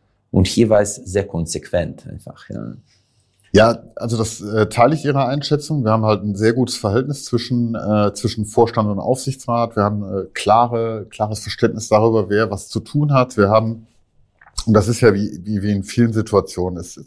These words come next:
Speaker 2: Kommunikation und Transparenz sind extrem wichtig.
Speaker 1: Mhm.
Speaker 2: Das heißt, Herr Böhm und ich, wir haben auch immer transparent und sehr kommunikativ mit unserem Aufsichtsrat zusammengearbeitet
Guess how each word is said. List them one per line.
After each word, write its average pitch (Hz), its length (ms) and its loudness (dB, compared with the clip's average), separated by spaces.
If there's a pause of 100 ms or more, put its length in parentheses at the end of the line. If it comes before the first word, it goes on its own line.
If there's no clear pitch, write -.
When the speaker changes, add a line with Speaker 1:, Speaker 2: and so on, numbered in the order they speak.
Speaker 2:
Kommunikation 117 720 0
und 104 120 -4
Transparenz 104 640 -2
sind 135 160 -6
extrem 120 460 -4
wichtig. 117 340 -4
Speaker 1:
Mhm. 117 240 2 (720)
Speaker 2:
Das 95 100 2
heißt, 110 240 4
Herr 110 80 4
Böhm 113 220 -2
und 101 160 -4
ich, 98 160 -6
wir 104 80 -2
haben 101 180 -6
auch 95 140 -14
immer 117 240 0
transparent 110 640 0
und 101 280 -6 (120)
sehr 110 220 2
kommunikativ 110 840 -2
mit 110 160 -4
unserem 107 300 0
Aufsichtsrat 101 760 0 (100)
zusammengearbeitet 117 1080 0